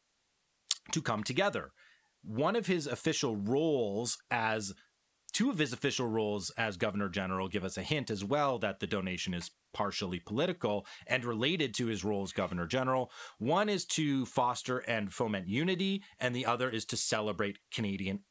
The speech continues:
excellence. And so there are some precedents that other, uh, Governor Generals have done in terms of donating prizes or trying to stimulate particular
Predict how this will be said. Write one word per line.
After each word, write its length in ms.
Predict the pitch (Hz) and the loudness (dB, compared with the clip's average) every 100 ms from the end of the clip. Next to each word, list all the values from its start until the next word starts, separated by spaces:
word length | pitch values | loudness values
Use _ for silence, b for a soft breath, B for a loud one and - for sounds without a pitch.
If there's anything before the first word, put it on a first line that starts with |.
| - | -2
excellence. 720 | 160 - - 82 - - - B B _ _ _ B B B - | -2 -2 -4 -6 -4 -6 -6 B B _ _ _ B B B -6
And 120 | 113 | -2
so 480 | - 143 135 131 120 B - | 2 2 2 0 -4 B -2
there 240 | 123 143 | 2 2
are 320 | 135 131 131 | 2 2 0
some 520 | - 139 123 117 113 - | 0 0 2 0 -2 -2
precedents 520 | - 202 214 196 208 - | -2 0 2 0 0 -2
that 140 | 123 | 0
other, 360 | 120 120 117 - _ _ 117 | 0 0 0 -4 _ _ -2
uh, 160 | 101 | -2
Governor 320 | 98 117 113 | 0 0 0
Generals 340 | 98 104 107 98 | 0 0 0 -2
have 160 | 92 | -2
done 260 | 90 120 127 | 0 2 0
in 140 | 98 | -2
terms 320 | 87 110 95 90 | -2 -2 -2 -4
of 160 | 78 | -4
donating 440 | 110 101 95 85 80 | -2 0 -2 -4 -2
prizes 640 | 131 113 110 104 104 101 | 0 2 0 0 0 0
or 240 | 101 92 87 | -4 -6 -6
trying 220 | - 92 | -4 -4
to 80 | 85 | -4
stimulate 640 | - - 113 110 104 101 B B _ | -4 -2 0 0 0 -2 B B _
particular 380 | 110 - 98 | -4 -2 -4